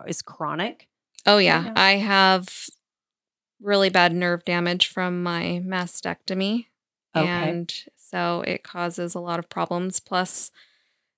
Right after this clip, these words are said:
Speaker 2: lymphedema. It, the
Speaker 1: Okay.
Speaker 2: swelling, so heat,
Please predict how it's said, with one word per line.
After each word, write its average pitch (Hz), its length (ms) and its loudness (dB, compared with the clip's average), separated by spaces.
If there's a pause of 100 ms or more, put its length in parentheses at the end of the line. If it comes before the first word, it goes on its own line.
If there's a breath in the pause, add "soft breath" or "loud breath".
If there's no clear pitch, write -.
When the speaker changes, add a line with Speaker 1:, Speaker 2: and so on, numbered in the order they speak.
(120)
Speaker 2:
lymphedema. 190 760 4 (320 loud breath)
It, 185 360 -4 (400)
the 185 80 0
Speaker 1:
Okay. 180 160 4
Speaker 2:
swelling, 180 380 2
so 175 520 0 (160)
heat, - 640 -6